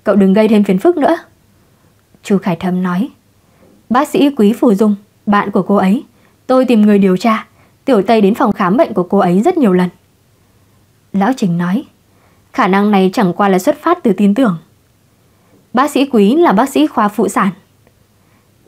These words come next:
Tay Chu Khải Thâm cầm chén trà cũng hơi run rẩy. Thời điểm tôi và Tiểu Tây ở bên nhau, cơ thể cô ấy rất tốt, cơ bản không có bệnh gì về phương diện này. Cố Hòa Bình chọc người ta phiền muộn, quái gở nói,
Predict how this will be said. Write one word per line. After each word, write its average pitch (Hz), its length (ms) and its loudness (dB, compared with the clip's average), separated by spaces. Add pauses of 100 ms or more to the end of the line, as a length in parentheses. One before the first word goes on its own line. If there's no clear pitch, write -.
(100)
Tay 185 220 -2
Chu 190 140 -2
Khải 185 200 -4
Thâm 185 240 -4
cầm 175 200 -2
chén 185 240 -2
trà 220 240 -2
cũng 208 200 -4
hơi 254 140 2
run 208 240 -2
rẩy. 220 200 -2 (840)
Thời 208 180 2
điểm 196 240 2
tôi 220 200 0
và 202 100 2
Tiểu 202 200 0
Tây 208 240 0
ở 196 100 2
bên 214 180 2
nhau, 226 180 0 (440)
cơ 285 120 0
thể 269 200 2
cô 226 120 -2
ấy 185 160 2
rất 330 180 0
tốt, 349 220 0 (340)
cơ 285 140 2
bản 240 240 0
không 202 200 -2
có 196 100 -2
bệnh 220 240 0
gì 180 160 0
về 175 120 0
phương 202 220 2
diện 196 160 0
này. 185 220 -4 (1400)
Cố 180 140 -2
Hòa 262 160 0
Bình 170 260 -2
chọc 185 240 -8
người 170 120 -2
ta 190 240 -4
phiền 185 240 -2
muộn, 196 160 0 (180)
quái 190 240 -2
gở 285 220 2
nói, 196 260 -4